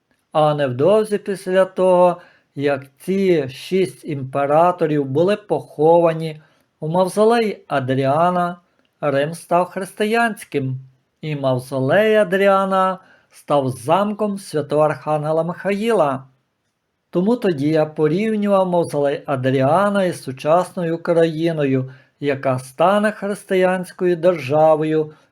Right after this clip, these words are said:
подібно до того, як мавзолей став фортецею архангела Михаїла, покровителя Божого воїнства.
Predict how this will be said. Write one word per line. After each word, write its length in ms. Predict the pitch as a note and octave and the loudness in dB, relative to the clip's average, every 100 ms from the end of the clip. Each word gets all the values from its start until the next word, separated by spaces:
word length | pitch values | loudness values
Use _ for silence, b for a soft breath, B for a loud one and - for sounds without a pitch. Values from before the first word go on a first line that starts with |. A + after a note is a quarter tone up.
| _ | _
подібно 520 | - C3 C3 C3+ C#3 D3 | -6 -2 -2 -4 -6 0
до 120 | E3+ | 0
того, 300 | E3+ G3 G3 | 0 -4 -2
як 220 | G3 G3 | -2 -2
мавзолей 520 | G3+ F3+ G3 G#3+ A3 | -4 -2 0 0 0
став 340 | G#3+ - D3 C3+ | -4 -2 0 0
фортецею 880 | D3 C3 C3 E3+ G3 G3+ F#3+ F#3+ F#3+ F#3 b _ | -4 -6 -2 0 0 0 -2 -2 -2 -8 b _
архангела 840 | - C3+ B2+ - D#3 E3 D#3 D#3+ D#3+ | -4 -4 -4 -4 0 2 2 0 0
Михаїла, 880 | E3 - G3 G3+ A3+ G3 D3+ C3 b b _ | -4 -6 -6 -2 2 4 4 2 b b _
покровителя 960 | - C3 C#3 C3 B2 D3 F#3+ G3 F#3+ F3+ | -8 -6 -2 -2 0 0 0 2 4 2
Божого 500 | C3+ C#3 C#3 D3+ D3+ | 2 -2 -2 -2 0
воїнства. 840 | C#3+ C#3 C#3 C3 C3 - C#3 C3+ | 0 0 -2 -6 -10 -4 -4 -4